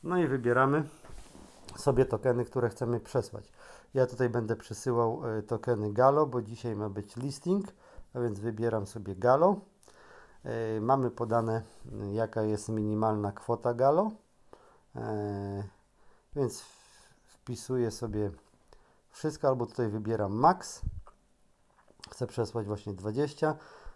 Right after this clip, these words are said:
Klikam kontynuuj. No i tutaj, e, jeżeli nie macie nic, bo ja już sobie do-, mam dodane, mm, konto swoje na, na giełdzie Chiliz, ale jeżeli nie, nie macie dodanego tego konta, no to tutaj jest napis dodaj nowego odbiorcę.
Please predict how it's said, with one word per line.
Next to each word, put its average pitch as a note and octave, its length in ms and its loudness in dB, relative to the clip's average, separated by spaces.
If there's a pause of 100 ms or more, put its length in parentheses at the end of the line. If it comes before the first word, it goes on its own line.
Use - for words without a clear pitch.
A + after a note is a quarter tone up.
(220)
Klikam B2 520 0
kontynuuj. D#3+ 840 4 (440)
No F3 200 4
i F#3+ 100 4
tutaj, E3+ 460 4 (1160)
e, A2+ 520 0 (400)
jeżeli C3+ 360 4
nie C3 120 4
macie C3 280 4
nic, C3 140 0
bo B2 80 2
ja B2+ 80 8
już A#2 80 6
sobie A2+ 260 -2
do-, A2 180 -2
mam B2 240 2
dodane, A2+ 500 4 (120)
mm, G#2 760 -6
konto A2+ 480 0
swoje A2 360 -2
na, G#2 220 0
na G#2+ 160 0
giełdzie G#2 340 -2
Chiliz, B2+ 420 -2 (420)
ale C3 240 2
jeżeli A#2 380 2
nie, A2+ 300 0
nie A#2 180 -2
macie A#2+ 300 0
dodanego A2 480 -2
tego G#2 240 -6
konta, C3 360 -2
no D#3 120 -4
to C#3+ 140 -8
tutaj B2 400 -2
jest A2+ 240 -6
napis G#2+ 320 -4
dodaj G#2 320 0
nowego G#2 360 -4
odbiorcę. A#2 640 0